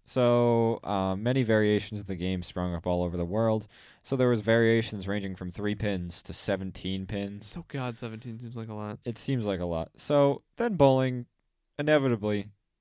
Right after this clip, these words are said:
Speaker 1: came to America.
Speaker 2: Inevitably.
Speaker 1: So bowling, like pretty much everything, uh, came from the British, Dutch, and German settlers in America.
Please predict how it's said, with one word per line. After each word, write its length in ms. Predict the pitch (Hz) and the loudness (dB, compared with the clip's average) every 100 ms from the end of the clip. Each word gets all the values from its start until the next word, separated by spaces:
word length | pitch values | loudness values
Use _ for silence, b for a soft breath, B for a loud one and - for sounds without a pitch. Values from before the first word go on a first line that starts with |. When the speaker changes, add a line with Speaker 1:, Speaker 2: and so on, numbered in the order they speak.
| - | -6
Speaker 1:
came 160 | 165 131 | -4 -2
to 120 | 110 | -2
America. 420 | 87 71 71 - - _ - | -4 -8 -10 -16 -18 _ -6
Speaker 2:
Inevitably. 480 | 202 104 - - B B B B B B | -4 -4 -10 -18 B B B B B B
Speaker 1:
So 540 | - - 160 156 156 - | -2 6 8 8 6 2
bowling, 500 | 139 165 165 156 151 147 B B | 2 4 4 2 -2 -10 B B
like 200 | B 123 | B -2
pretty 180 | - 131 | 0 0
much 160 | 123 120 | 2 2
everything, 480 | 110 107 113 107 101 - | 0 0 -2 -4 -8 -8
uh, 400 | 110 101 98 98 | -2 0 0 -2
came 240 | 92 110 104 | -4 -4 -4
from 400 | - 101 104 92 | -4 -6 -6 -8
the 80 | 95 | -4
British, 420 | 107 101 92 - | -2 -2 -2 -4
Dutch, 280 | 98 95 - | -4 -4 -10
and 160 | 98 | -12
German 320 | 92 98 95 | -6 -4 -4
settlers 520 | 92 - 110 104 98 95 | -4 -4 -2 -2 -4 -4
in 60 | |
America. 560 | 92 90 87 87 90 | -4 -2 -4 -4 -6